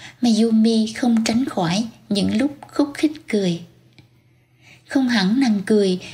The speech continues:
vì cách phát âm ngộ nghĩnh, nàng còn cười thú vị khi hiểu những câu nói đùa ý nhị hay những hành xử có vẻ rất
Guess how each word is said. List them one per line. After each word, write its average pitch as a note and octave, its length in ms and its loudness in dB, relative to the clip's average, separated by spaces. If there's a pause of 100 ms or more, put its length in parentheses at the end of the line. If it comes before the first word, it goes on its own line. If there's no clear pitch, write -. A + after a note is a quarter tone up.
(160)
vì A3 80 0
cách D4 180 0 (100)
phát - 320 -4
âm B3+ 320 -2
ngộ F#3 300 -2
nghĩnh, F3+ 280 2 (560)
nàng A3+ 220 2
còn G3+ 240 -2
cười G3 260 0
thú A#3+ 200 -2 (100)
vị F3 300 2 (360)
khi C4 220 0
hiểu G3 340 2
những F#3 220 -2
câu A#3 160 0
nói A3 340 4
đùa F#3 300 0
ý F#3+ 140 -2
nhị A3+ 400 2 (520)
hay B3+ 160 0
những G#3+ 200 4
hành G3+ 420 0
xử F3+ 360 0 (380)
có C4+ 220 0
vẻ F#3 240 2
rất D4 220 2